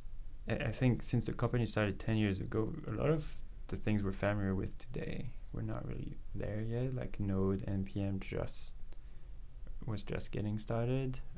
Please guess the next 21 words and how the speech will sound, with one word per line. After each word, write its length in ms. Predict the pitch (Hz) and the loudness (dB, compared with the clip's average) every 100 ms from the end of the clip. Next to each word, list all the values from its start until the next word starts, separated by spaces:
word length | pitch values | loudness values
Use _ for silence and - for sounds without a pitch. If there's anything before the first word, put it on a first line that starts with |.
| - | -2
Um, 480 | 101 98 98 98 98 - - - - - - - - | 4 4 6 4 2 -4 -6 -6 -6 -6 -8 -8 0
and 160 | 113 110 | 4 4
at 100 | 101 | 4
the 80 | |
same 240 | 95 117 113 | 2 4 4
time, 500 | - 107 104 98 - - | 4 4 4 4 0 -4
Asana 580 | - 104 101 98 92 - - - - - - - - 117 | -2 0 2 2 0 -2 -8 -8 -8 -6 -8 -8 -4 -2
as 140 | 104 | 2
an 140 | 101 | 4
engineering 520 | 98 95 107 110 120 120 | 4 4 4 4 4 4
organization 640 | 120 123 123 127 - 135 | 2 2 2 2 2 2
was 140 | 107 - | 2 2
always 380 | 110 104 104 104 | 2 4 2 2
very 540 | 104 101 95 98 101 - - - - - - - - - | 4 4 4 2 0 -4 -8 -8 -6 -8 -10 -8 -6 2
forward-looking. 920 | 107 110 120 139 143 - 190 190 151 - - | 4 4 4 2 -2 0 2 2 2 -4 0
Um, 280 | 101 95 92 | 2 2 2
so 140 | 95 | 2
one 220 | 95 101 | 4 4
of 220 | 98 - - | 4 0 -4
our 200 | 104 101 | 0 2
big 440 | 98 - 101 98 | 0 2 2 2